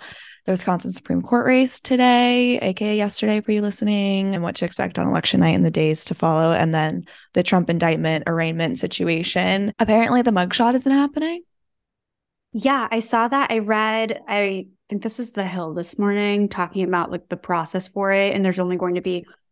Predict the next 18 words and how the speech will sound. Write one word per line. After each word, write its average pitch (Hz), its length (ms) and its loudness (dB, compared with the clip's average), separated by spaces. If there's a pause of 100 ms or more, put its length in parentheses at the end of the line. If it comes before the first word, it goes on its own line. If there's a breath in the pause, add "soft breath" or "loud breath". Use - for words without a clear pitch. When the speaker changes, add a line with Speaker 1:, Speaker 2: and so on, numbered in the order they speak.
(100)
Speaker 2:
a 208 80 0
few 214 300 2
cameras 190 600 4
allowed 180 600 -2 (160)
in 196 480 2
for 190 180 0
a 175 60 -4
very 180 260 0
short 180 240 -2
amount 175 220 0
of 170 100 -6
time 180 460 -2
and 180 160 -2
no 175 160 -4
video, 220 580 0
only 190 240 2
video 175 340 -4
outside 226 960 -2